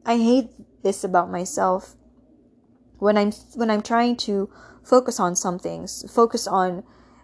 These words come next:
um, on a thought that is, that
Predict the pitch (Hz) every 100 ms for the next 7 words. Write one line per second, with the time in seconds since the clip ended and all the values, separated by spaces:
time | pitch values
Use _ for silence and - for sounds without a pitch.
0 | - 208 196 190 185 180 190 214 _ _
1 | _ _ 196 185 175 - - - 208 180
2 | - 185 180 175 165 - - - 196 208